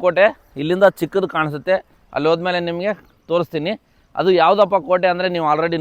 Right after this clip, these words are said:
ನೋಡಿರ್ಬೋದು, ಬಹದ್ದೂರ್ ಬಂಡಿ ಕೋಟೆ. ಬಹದ್ದೂರ್ ಬಂಡಿ ಅಂದ್ರೆ ಏನು? ಬಹದ್ದೂರ್ ಅಂದ್ರೆ ಉರ್ದುವಿನ ಭಾಷೆಯಲ್ಲಿ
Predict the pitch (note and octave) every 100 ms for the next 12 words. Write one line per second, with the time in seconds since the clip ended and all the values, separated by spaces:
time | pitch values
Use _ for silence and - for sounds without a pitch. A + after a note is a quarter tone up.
0 | D#3 F3 F3 D#3 D3+ G#3 - _ _ _
1 | _ - C#3 D#3+ E3+ G#3 D#3+ C#3+ E3+ F3+
2 | C#3+ D3 D3+ - A#2+ C#3 F#3+ G3 G#3+ E3+
3 | F#3+ G#3 G3 F#3+ F#3 F3 F3 - _ _
4 | _ - D3+ G3 G3 A#3 G#3+ F#3 F#3 F#3+
5 | E3+ E3+ A#3 A3+ D#3+ F3+ G3 F#3+ - B2
6 | D3 F3+ D#3+ E3+ D3 D#3